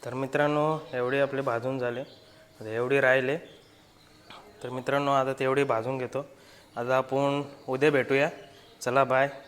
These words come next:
आता पूर्ण <coughs> हालत खराब झाली. चला,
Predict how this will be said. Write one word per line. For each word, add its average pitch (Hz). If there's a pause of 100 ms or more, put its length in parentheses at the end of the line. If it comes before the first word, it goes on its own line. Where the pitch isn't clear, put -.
(100)
आता 113
पूर्ण 127 (1200)
<coughs> -
हालत 147 (100)
खराब 143
झाली. 117 (840)
चला, 135